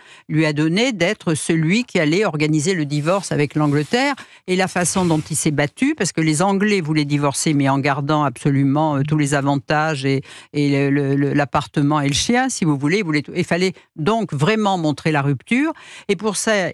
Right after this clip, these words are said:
il a eu sa méthode. C'est d'ailleurs, il fallait que les vingt-sept soient d'accord, sur les solutions qu'il, il a vu tout le monde dans les pays. Il est allé partout.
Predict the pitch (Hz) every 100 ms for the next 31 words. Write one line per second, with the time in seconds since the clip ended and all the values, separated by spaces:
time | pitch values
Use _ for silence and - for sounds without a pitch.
0 | - 165 165 160 151 135 - 285 262 220
1 | 220 214 233 247 - 226 190 196 185 190
2 | - - 214 202 - 170 156 151 277 269
3 | - 262 - - 185 160 - 143 151 196
4 | _ _ _ - 202 202 185 240 226 -
5 | 208 180 175 208 302 233 233 220 202 -
6 | 285 247 214 226 240 202 202 165 180 160
7 | 160 175 196 190 214 202 - 254 - -